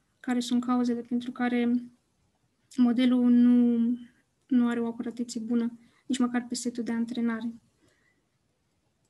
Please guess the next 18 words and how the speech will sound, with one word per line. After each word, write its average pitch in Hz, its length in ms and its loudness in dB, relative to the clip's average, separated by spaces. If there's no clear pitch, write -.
Iar 247 200 0
în 247 120 4
al 240 140 0
doilea 285 300 6
caz, 240 480 -6
avem 254 260 -2
un 269 120 0
model 254 320 2
care 247 540 0
va 240 200 0
obține 233 340 0
o 262 80 4
acuratețe 240 560 -2
bună. 247 460 0
Dacă 247 240 -2
ne 247 60 4
uităm 247 280 0
aici, 254 500 0